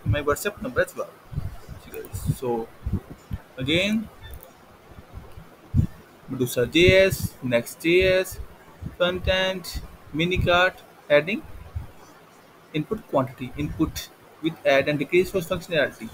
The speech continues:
So friends, in the end, I must say thank you for watching this video.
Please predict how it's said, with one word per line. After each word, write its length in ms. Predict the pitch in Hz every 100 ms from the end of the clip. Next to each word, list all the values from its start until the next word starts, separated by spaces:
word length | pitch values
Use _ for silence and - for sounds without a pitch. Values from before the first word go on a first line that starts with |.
| - - - 123 - -
So 120 | 135
friends, 380 | - 165 190 -
in 160 | 135
the 180 | 123 -
end, 340 | 139 185 190 - - - -
I 140 | 127
must 320 | 127 156 170 -
say 120 | 180
thank 400 | 117 135 127 135
you 80 | 127
for 120 | 131
watching 340 | 127 123 135
this 160 | 131 -
video. 640 | 180 190 185 175 165 165